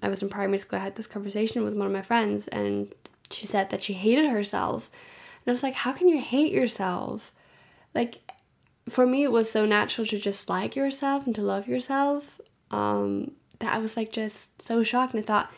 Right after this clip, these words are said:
"How can you live and hate yourself?" Because obviously, like, I sometimes go out and I overthink things and think, "Oh my God, that was cringe. Why did you say it? Why did you do this?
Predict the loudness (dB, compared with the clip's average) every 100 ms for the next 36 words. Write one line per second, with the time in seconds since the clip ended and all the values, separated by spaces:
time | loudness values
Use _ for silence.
0 | -20 -10 2 4 6 6 4 2 4 6
1 | 6 4 -2 -6 0 0 4 4 4 2
2 | 0 0 0 0 -2 -8 -18 _ _ -20
3 | -20 -20 -20 0 4 4 6 4 4 0
4 | 2 2 0 0 -2 0 0 0 0 0
5 | 0 2 2 2 2 0 0 0 2 2
6 | 2 2 2 2 2 2 4 2 0 -2
7 | -2 0 0 0 0 0 -2 -4 -2 0
8 | 0 0 -2 0 -2 -2 0 2 2 2
9 | 0 -4 -4 -2 0 0 0 2 2 2
10 | 0 -2 -4